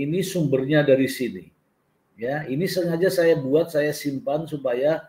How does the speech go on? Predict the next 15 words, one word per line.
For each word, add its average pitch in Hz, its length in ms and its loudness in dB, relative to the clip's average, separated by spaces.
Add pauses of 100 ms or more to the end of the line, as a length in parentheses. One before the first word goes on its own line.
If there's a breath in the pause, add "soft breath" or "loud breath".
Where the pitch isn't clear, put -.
(280 soft breath)
suatu 135 320 0
saat 170 640 -2 (1040)
berita 131 480 0
ini 151 240 2
menjadi, 127 640 2 (580)
eh, 113 240 -4 (400)
permasalahan, 139 1300 0 (640)
maka 175 320 0
kita 180 240 2
masih 170 280 0
menyimpan, 165 720 0 (600)
kita 156 440 2
masih 165 440 0
menyimpan, 156 920 0 (760)
eh, 131 500 10